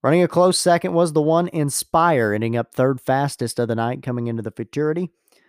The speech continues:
Owned and bred by Bobby Cox, Heath Taylor trains, and the jockey Rodrigo Vallejo. That was the fourth out of the year for Inspire.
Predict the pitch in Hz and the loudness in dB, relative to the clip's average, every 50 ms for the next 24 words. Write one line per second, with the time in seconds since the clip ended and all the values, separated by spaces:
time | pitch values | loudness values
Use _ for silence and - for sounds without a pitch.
0 | _ _ _ _ _ _ _ - 131 139 156 165 160 - 156 151 156 151 131 131 | _ _ _ _ _ _ _ -2 0 2 2 2 0 0 0 0 0 0 0 0
1 | 143 147 139 123 113 104 107 110 107 110 113 113 113 110 - 127 131 135 151 - | 0 2 0 0 -2 -2 -4 -4 -2 -2 -2 -2 -4 -4 -4 -2 -2 -2 -4 -6
2 | - - 139 143 139 - 147 135 131 120 117 107 - - 135 131 139 147 151 131 | -6 -6 -6 -6 -4 -4 -4 -4 -2 -4 -6 -6 -6 -6 -4 -4 -2 -4 -4 -4
3 | 120 120 110 113 123 120 127 - - 135 123 123 117 113 104 110 107 120 131 127 | -6 -6 -2 -2 -2 -2 -2 -2 -4 -4 -2 -2 -2 -2 -4 -4 -6 -6 -4 -2
4 | 127 120 120 120 - - 110 113 110 113 113 117 120 117 110 107 90 - - _ | -2 -2 -2 -2 -6 -4 -2 -2 -2 0 -2 -2 -2 -2 -2 -4 -6 -6 -10 _
5 | _ _ _ _ _ _ _ _ _ _ - 120 139 143 143 - - 170 180 160 | _ _ _ _ _ _ _ _ _ _ -2 -2 -2 -2 -2 -2 0 0 0 2
6 | - 165 147 120 104 110 110 113 117 117 120 123 131 139 - - 135 127 120 117 | 2 2 2 2 0 0 -2 -4 -4 -2 -2 -2 -4 -4 -6 -6 -4 -4 -2 -4
7 | 117 113 110 - - - 127 123 131 139 151 165 170 - | -4 -6 -8 -10 -6 -4 -2 0 0 0 -2 -4 -6 -8